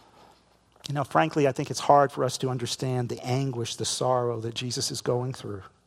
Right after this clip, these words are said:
And the question becomes, what, what's happening here? Well, I, I know your natural thing is, well, of course he's feeling anguish in the heaviness of what's happening. He's facing death.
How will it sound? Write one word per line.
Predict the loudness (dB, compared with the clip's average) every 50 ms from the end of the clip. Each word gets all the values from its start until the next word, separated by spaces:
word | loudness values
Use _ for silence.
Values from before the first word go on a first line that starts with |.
| _ _ _ _ _ _ _ _ _ _ _ _ _ _ _ _ _ _ _ _ _ _ _ _ _ _ _ _ _ _ _ _ _ _ _ _ _ _ _ _ _ _ _ _ _ _ -8
And | -6 -6
the |
question | 0 2 2 2 2 0 -4 -4
becomes, | -4 -4 -4 -4 -4 -4 -4 -4 0
what, | 0 0 0 -2 -10 -20 _ _ _ _ _ _ _ -20 -20 -20 -20 -20 _ _ _ _ _ _ _ _ _ _ _ -2
what's | -2 0 0
happening | 0 2 2 2 2 0 -4 -8 -6 -6
here? | -8 -8 -8 -8
Well, | -6 0 2 2
I, | 2 2 0
I | -2
know | 0 2 0 2
your | 2 0 2
natural | 4 4 4 4 2 -2 0
thing | 0 0 -2 0 0
is, | -2 -2 2
well, | 2 2 2 2 -2 -14 -18 _ _ -20 -20 -20 -20 _ _ _ _ _ -20 _ _ -16
of | -6 2
course | 4 4 4 4
he's | 0 -2 -2 -4 -8 -14 -18 _ _ -8
feeling | -2 0 2 2 2 0 2 2
anguish | 2 2 2 0 2 2 0 0 0 0
in | 0
the | 0 4
heaviness | 4 4 4 4 2 0 -2 -2 -2 -4 -4
of | 2 2
what's | 2 4 6
happening. | 6 6 6 4 0 -6 -6
He's | -4 -4 0
facing | 2 2 2 2 -2 -4 -4 -2
death. | 0 2 2 2 0 -2